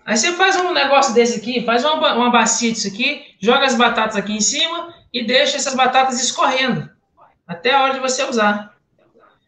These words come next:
Aí você vai ter que ter um, comprar um monte de pano de prato pra poder, pra poder s-, ajudar na secagem ali, senão demora demais.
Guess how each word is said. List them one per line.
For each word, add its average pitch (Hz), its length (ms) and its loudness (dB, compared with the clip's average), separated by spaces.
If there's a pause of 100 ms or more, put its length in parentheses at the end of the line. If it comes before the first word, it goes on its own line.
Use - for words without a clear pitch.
(160)
Aí 220 160 0
você 262 100 -2
vai 294 120 2
ter 349 140 -2
que - 60 -10
ter 311 80 -6
um, 320 100 -4
comprar 269 320 2
um 247 80 4
monte 294 240 2
de - 60 -10
pano 262 200 2
de 240 100 -4
prato 254 600 2 (500)
pra - 200 -2
poder, 220 840 -4 (2250)
pra 196 140 4
poder 214 280 4
s-, - 220 4
ajudar 220 400 2
na 226 80 0
secagem 240 520 2
ali, 320 180 -8
senão 220 440 -6
demora 233 380 -2
demais. 220 640 -4